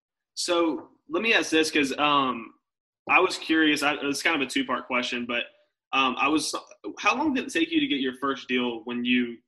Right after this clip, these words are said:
got, so I know, I know that you kinda started and then took some time off and then came back into it, but really the second time when you came back, when you were more serious, and h-,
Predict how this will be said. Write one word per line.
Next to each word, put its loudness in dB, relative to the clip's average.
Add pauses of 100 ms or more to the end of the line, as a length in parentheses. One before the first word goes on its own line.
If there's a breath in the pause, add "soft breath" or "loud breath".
(220)
got, 0
so -4
I 2
know, 6
I 2
know 4
that 6
you -4
kinda -2
started 2
and -2
then -2
took -4
some -4
time -4
off -2
and -6
then -6
came -2
back -2
into -4
it, -4
but -8 (240)
really 6
the 0
second -2
time -2
when 0
you -2
came -4
back, -2
when 0
you 2
were 0
more -2
serious, -2
and -10 (220)
h-, -16